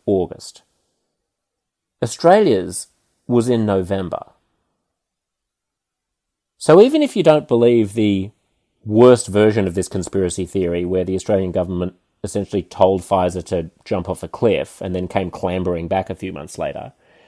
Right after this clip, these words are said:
you've got to ask yourself why in the middle of a global pandemic you wouldn't throw the kitchen sink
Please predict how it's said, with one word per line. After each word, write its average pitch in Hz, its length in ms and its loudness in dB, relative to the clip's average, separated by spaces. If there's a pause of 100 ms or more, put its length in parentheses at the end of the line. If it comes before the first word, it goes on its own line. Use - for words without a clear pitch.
(340)
you've 190 160 -2
got 277 120 8
to 240 100 6
ask 170 360 4
yourself 127 380 2
why 123 320 0
in 104 100 -2
the 101 80 -2
middle 101 240 -2
of 95 100 -4
a 92 60 -6
global 98 320 -2
pandemic 92 720 -10 (720)
you 135 160 0
wouldn't 156 300 2
throw 135 640 4
the 117 80 2
kitchen - 320 -6
sink - 500 -10